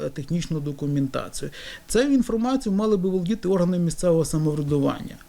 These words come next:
Але, на жаль, вони цю інформацію не оприлюднюють. На-, наприклад, я знаю дуже багато рішень, в тому числі і по нашій Кам'янець-Подільській міській раді,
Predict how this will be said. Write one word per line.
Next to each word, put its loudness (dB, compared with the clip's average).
Але, 4
на 6
жаль, 2
вони 0
цю -6
інформацію -2
не 0
оприлюднюють. 0
На-, 0
наприклад, 0
я -4
знаю -4
дуже -4
багато -4
рішень, -2
в -4
тому -2
числі -8
і -6
по -4
нашій -4
Кам'янець-Подільській 0
міській 2
раді, 0